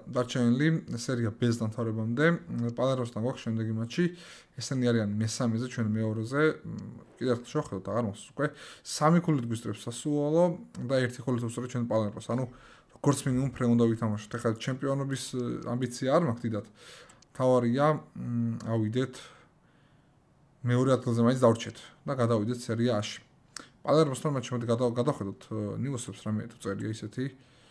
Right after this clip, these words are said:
საინტერესო. არა, იმის გარდა, რომ თამაში, მატჩი იქნება, მეტი არაფერი არ არის, ანონსი და რამე.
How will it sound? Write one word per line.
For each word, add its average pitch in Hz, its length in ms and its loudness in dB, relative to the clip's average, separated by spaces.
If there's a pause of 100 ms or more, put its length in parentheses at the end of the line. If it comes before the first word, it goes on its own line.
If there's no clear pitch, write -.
(300)
საინტერესო. 117 720 -2
არა, 117 200 4
იმის 113 160 -2
გარდა, 107 280 -4
რომ 110 400 -8
თამაში, 113 480 -8
მატჩი 113 320 -6
იქნება, 117 300 -4
მეტი 120 220 -4 (180)
არაფერი 113 420 -6
არ 110 100 -2
არის, 107 140 -8
ანონსი 104 360 -6
და 120 120 -2
რამე. 113 180 -2